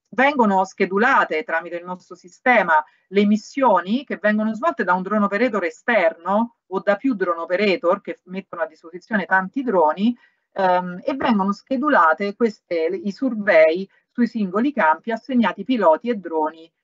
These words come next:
su un'organizzazione mensile. Dopodiché vengono definiti i mission plan di dettaglio, il drone vola, acquisisce,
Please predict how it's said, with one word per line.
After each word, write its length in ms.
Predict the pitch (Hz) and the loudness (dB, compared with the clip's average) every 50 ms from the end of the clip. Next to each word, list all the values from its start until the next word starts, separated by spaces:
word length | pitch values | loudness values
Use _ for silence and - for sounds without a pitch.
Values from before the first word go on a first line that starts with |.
| _ _ _ | _ _ _
su 100 | - 302 | -4 -2
un'organizzazione 1000 | 285 240 214 196 196 214 214 220 202 202 247 240 233 - - 202 175 170 175 175 | 2 2 2 2 2 0 -2 -2 -2 -2 -2 -4 -4 -6 -6 -4 -4 -4 -4 -6
mensile. 800 | 175 180 175 175 - _ _ - 165 - - 143 147 285 294 - _ _ _ _ _ | -10 -12 -12 -14 -16 _ _ -14 -8 -6 -6 -4 -4 -6 -8 -10 _ _ _ _ _
Dopodiché 580 | - 220 240 240 311 294 359 370 392 320 226 | -4 -2 0 0 0 0 0 0 2 0 0
vengono 460 | 180 185 180 180 180 170 170 170 170 165 | 2 2 0 0 0 -2 -4 -4 -6 -6
definiti 480 | 165 160 - 180 185 190 175 160 156 | -8 -12 -12 -12 -10 -10 -8 -6 -8
i 60 | 151 | -8
mission 380 | 156 160 - - - - - - | -8 -10 -18 -16 -12 -12 -12 -10
plan 440 | - 190 190 180 175 175 170 165 151 | -6 -2 0 0 0 0 -2 -6 -12
di 100 | 151 180 | -12 -8
dettaglio, 580 | 180 294 320 - - 226 190 160 160 156 160 165 | -6 -6 -6 -4 -2 0 2 2 2 0 -2 -6
il 100 | 170 - | -10 -8
drone 320 | - 202 190 170 180 240 | -6 -4 -4 -2 -2 -2
vola, 300 | 254 233 175 - 160 165 | -2 0 0 0 0 -2
acquisisce, 840 | - - - 302 - - 175 160 156 - - - 214 208 214 214 | -2 -2 -4 -4 -4 -4 -8 -12 -12 -14 -8 -2 2 2 2 2